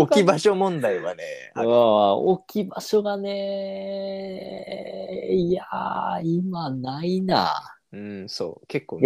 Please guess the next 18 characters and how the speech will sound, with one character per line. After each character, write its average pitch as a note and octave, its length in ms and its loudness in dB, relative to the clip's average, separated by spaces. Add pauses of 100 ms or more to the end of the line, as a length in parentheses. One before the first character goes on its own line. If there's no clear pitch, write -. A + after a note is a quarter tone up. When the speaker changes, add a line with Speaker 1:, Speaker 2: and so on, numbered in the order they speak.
(100)
Speaker 1:
理 F#2+ 160 -4
や F#2 100 -10
り。 - 100 -10
Speaker 2:
い - 20 4
や、 B2 80 6
別 - 560 -8
に G#3+ 240 -2
作 - 340 0
れ D#4+ 180 10
ば A2 200 10
あ A2+ 60 8
る A2+ 120 6
け F#2 160 2
ど。 E2 340 -2 (180)
Speaker 1:
う A2 60 -4
ん。 G2 180 -4
Speaker 2:
う - 40 -12
ん。 - 40 -18